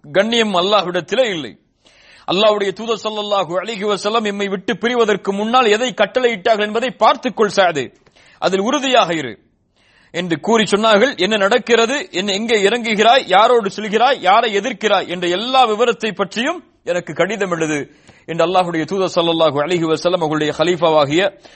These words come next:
உமர் அவர்கள் சஅத் அவர்களுக்கு அறிவுரை கூறினார்கள். சஅத் ரலியல்லாஹு அன்ஹு அவர்களை கூஃபாவுடைய பிரதேசத்திற்கு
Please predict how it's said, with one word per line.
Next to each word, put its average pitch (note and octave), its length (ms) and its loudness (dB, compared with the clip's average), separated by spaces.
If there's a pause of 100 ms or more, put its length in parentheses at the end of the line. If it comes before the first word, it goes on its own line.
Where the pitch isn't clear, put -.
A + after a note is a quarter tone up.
(200)
உமர் G#3+ 260 2
அவர்கள் F3 340 0
சஅத் F#3 320 0
அவர்களுக்கு D#3+ 460 -4
அறிவுரை D#3 300 -6
கூறினார்கள். C#3 500 -8 (1300)
சஅத் A3+ 200 4
ரலியல்லாஹு G#3 560 0
அன்ஹு F3+ 100 -6
அவர்களை F#3+ 640 -6 (220)
கூஃபாவுடைய A3 520 0
பிரதேசத்திற்கு G3+ 960 -6